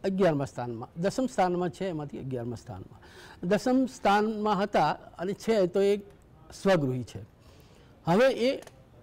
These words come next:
ચંદ્રની રાશિમાં, ગુરુની રાશિમાં આવવાના છે, મીન રાશિમાં. એની સામે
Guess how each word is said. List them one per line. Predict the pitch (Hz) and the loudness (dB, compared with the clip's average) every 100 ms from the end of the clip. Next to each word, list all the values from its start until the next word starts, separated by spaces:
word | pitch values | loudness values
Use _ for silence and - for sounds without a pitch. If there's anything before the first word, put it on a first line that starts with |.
| - - - - | -20 -20 -20 0
ચંદ્રની | 208 220 202 185 | 2 4 4 4
રાશિમાં, | 147 135 139 131 113 104 - - - | 2 -2 -8 -8 -10 -12 -20 -18 -8
ગુરુની | - 220 233 208 | 2 4 6 6
રાશિમાં | 165 147 151 135 | 4 2 -2 -2
આવવાના | 123 123 127 | -2 -4 -6
છે, | 123 - | -10 -10
મીન | 254 160 185 175 | -6 0 2 2
રાશિમાં. | 135 113 - 110 - - - - - - - - - - - - - | 0 -4 -8 -10 -14 -20 -20 -20 -20 -20 -20 -20 -20 -20 -20 -10 0
એની | 214 262 | 4 4
સામે | 240 220 254 269 | 4 6 6 4